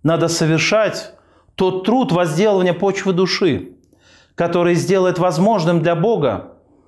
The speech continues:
вступить в её пределы. Когда так важно откликнуться на призыв Господень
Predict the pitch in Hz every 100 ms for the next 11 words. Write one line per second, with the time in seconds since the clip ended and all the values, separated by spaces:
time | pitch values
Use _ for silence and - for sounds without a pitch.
0 | _ _ - - 170 190 151 175 170 170
1 | 170 165 160 104 92 - _ _ _ _
2 | _ _ - 180 165 185 185 170 180 214
3 | 170 139 104 90 - _ _ _ - 143
4 | 170 185 180 170 - 170 160 156 156 -
5 | _ _ _ 160 165 175 160 180 156 160
6 | - 208 202 143 98 -